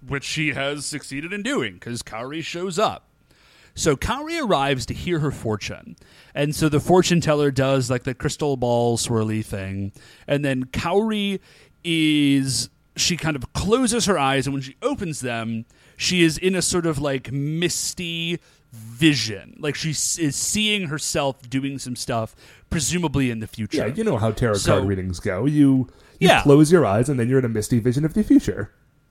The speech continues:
Speaker 1: Right. Uh, so she sees herself at the docks with the other Jetmen, and they are fighting Grinam soldiers.
Speaker 2: Okay, real
Speaker 1: At
Speaker 2: quick,
Speaker 1: first
Speaker 2: the actual location
Speaker 1: Yeah.
Speaker 2: of this, 'cause they're going to mention it later, and this is a location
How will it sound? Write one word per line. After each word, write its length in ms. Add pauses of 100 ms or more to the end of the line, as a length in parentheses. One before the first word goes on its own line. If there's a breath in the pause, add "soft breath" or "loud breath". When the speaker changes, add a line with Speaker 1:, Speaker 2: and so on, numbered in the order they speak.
(320)
Speaker 1:
Right. 260 (480 soft breath)
Uh, 480 (100)
so 460
she 240
sees 580
herself 880
at 180
the 80
docks 540
with 140
the 120
other 220
Jetmen, 640 (260 soft breath)
and 140
they 100
are 120
fighting 680
Grinam 420
soldiers. 440
Speaker 2:
Okay, 300 (100)
real 220
Speaker 1:
At 80
Speaker 2:
quick, 260
Speaker 1:
first 220
Speaker 2:
the 160
actual 420
location 480
Speaker 1:
Yeah. 60
Speaker 2:
of 80
this, 200
'cause 260
they're 140
going 220
to 80
mention 380
it 120
later, 440 (280 loud breath)
and 200
this 160
is 100
a 120
location 880